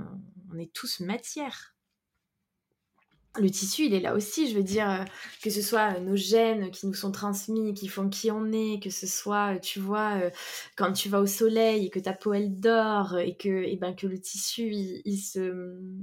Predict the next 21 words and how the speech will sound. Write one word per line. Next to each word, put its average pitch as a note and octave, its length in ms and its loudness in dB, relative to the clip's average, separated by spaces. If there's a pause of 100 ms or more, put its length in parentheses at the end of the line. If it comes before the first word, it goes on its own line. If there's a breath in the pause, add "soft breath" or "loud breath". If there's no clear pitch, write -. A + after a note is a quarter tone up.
(300)
il G#3+ 120 -2
est A3 60 2
mouvant, B3 640 4
il G#3 260 0
est, G3 300 0
c'est - 160 -8
beau, D#4 300 0
hein, B3+ 260 0
c'est, E3+ 540 -6 (580)
mais - 60 -16
bien G3 160 -8
sûr D#4 240 -4
qu'on F#3 560 -6
est, F3 260 -6
on E3+ 120 -6
est E3+ 80 -6
des E3+ 140 -8
tisseuses F3+ 560 -6
qui, D#3+ 320 -12
qui - 180 -10
libèrent, F3 480 -2